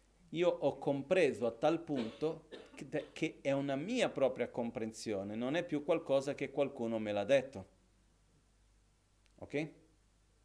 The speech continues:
È un po' la differenza che c'è fra il fuoco brucia e io ci credo, e quando vado e metto la mano sul fuoco.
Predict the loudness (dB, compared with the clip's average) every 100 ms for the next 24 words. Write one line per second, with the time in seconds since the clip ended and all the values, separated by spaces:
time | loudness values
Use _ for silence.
0 | _ _ _ _ _ _ _ -8 -2 6
1 | 8 8 4 2 2 0 -2 -4 -2 -4
2 | -2 -4 2 2 2 -2 -14 _ _ -4
3 | -4 2 4 6 4 2 4 4 2 -6
4 | -6 -4 -2 0 -2 -4 -10 -2 0 0
5 | 0 -4 -4 -4 -2 0 0 0 0 0
6 | 0 0 -2 -2 -2 -2 -2 -4 -8 -12
7 | 0 2 2 -4 -18